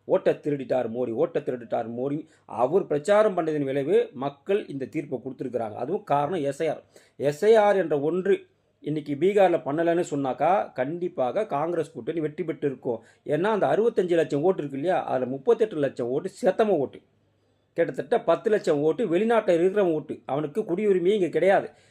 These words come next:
மீதி இருக்கிற ஓட்டு நிரந்தரமாக குடிபெயர்ந்தவர்கள். அப்ப கிட்டத்தட்ட அறுபத்தஞ்சு லட்சம் ஓட்டை வச்சுக்கிட்டு தான் இத்தனை நாளா இந்த இண்டி கூட்டணி பீகார்ல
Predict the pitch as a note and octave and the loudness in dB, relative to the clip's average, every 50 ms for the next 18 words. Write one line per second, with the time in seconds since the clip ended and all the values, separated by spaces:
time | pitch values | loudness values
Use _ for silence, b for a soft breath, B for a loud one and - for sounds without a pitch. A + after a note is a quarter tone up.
0 | b b - D#3+ G#3 C4 C#4 A#3+ C4 A#3 G#3+ G#3+ F#3+ F3 D3+ E3+ G3+ G#3 A#3+ F3 | b b -2 0 2 2 2 2 2 0 2 2 2 2 2 2 0 0 0 0
1 | D#3+ F3+ G#3 B3 B3+ A3+ B3 A#3+ G#3 F3 E3 D#3 D3 C3+ C#3+ - B3 - - G3+ | 2 2 2 2 2 2 4 4 2 2 2 0 0 0 2 2 2 2 0 0
2 | A3+ C#4+ C4 A#3+ A3+ G#3+ F#3+ E3+ D#3+ C#3+ A#2 A2+ b b b b b b - C#3+ | 0 4 6 6 6 6 6 2 2 0 0 -4 b b b b b b -6 -4
3 | C#3 - D#3 C#3 D#3+ D3+ E3+ D#3+ F3 - - B3 F3+ E3+ G3 A#3+ B3 B3 A3 F#3+ | -2 -2 -4 -4 -4 -4 -4 -2 -2 0 2 4 4 4 2 0 0 0 0 0
4 | E3+ F3+ E3+ D#3+ D3+ D#3+ D#3+ C#3+ C3+ D#3 G3 A3 A3 A3 - D#3 C#3 C#3 E3+ E3 | 2 2 0 0 2 0 0 0 2 4 4 4 4 2 0 2 2 4 2 2
5 | C3+ C#3 D3 - - - A3+ - A3 - - E3 D3+ - G#3 G#3+ A3 F3+ B2+ B2+ | 0 -2 -4 -6 -8 -12 -10 -8 -8 -8 -8 -8 -6 -4 -4 -2 -2 -4 -4 -8
6 | - _ - A#3 G#3+ G#3+ G3 F3+ E3+ D#3 C#3 B2 B2 C#3 E3+ G3+ - - - _ | -8 _ 0 2 2 2 0 0 0 0 0 0 0 0 0 -2 -2 -4 -8 _
7 | _ _ _ _ - D3+ D#3 D#3 C#3+ - D#3 E3+ F#3+ G3+ A3+ G#3+ A3 F3 E3 D#3 | _ _ _ _ -6 -2 -2 -2 -2 -2 -2 -2 -2 -2 -2 -4 -4 -6 -4 -2
8 | - C#3 C3+ D#3+ G#3 A3 F3+ D3 E3 F#3+ G3 F3+ F3 D#3 C#3+ C3 A#2 B2+ D3+ F3 | -2 0 0 0 -2 -2 -2 0 0 0 2 2 2 2 2 2 0 0 2 2
9 | G#3 - | 2 0